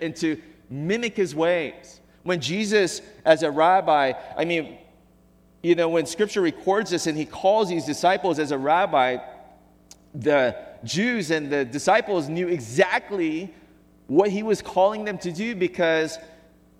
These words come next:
rabbis, as they call pupils to themselves, or as a pupil goes to the rabbi, it meant living with them, and not just this classroom instruction, "Let me write down these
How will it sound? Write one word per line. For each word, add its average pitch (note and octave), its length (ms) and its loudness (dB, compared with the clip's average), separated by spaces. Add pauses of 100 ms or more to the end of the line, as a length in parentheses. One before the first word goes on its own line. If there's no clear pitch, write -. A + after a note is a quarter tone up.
(440)
rabbis, E3+ 640 4
as D#3 100 -4
they D#3 100 0
call G3 960 2
pupils F3+ 760 -2
to F#3 100 0
themselves, F#3 720 0
or F3 260 2
as D#3 260 -2
a D3+ 80 0
pupil G3+ 460 -2
goes F#3 260 2
to F3+ 80 -6
the D#3+ 80 -4
rabbi, F#3+ 360 2
it E3 160 -4
meant F3 280 -2
living G3+ 580 -4
with C#3 220 -4
them, C3 440 -4 (280)
and D#3 140 -4
not G3+ 240 0
just G#3 360 -4
this D#3+ 280 -4 (240)
classroom F#3+ 560 0
instruction, E3 640 -2
"Let E3+ 120 0
me F#3+ 360 -4 (240)
write F3 260 4
down E3+ 460 0
these D3 300 0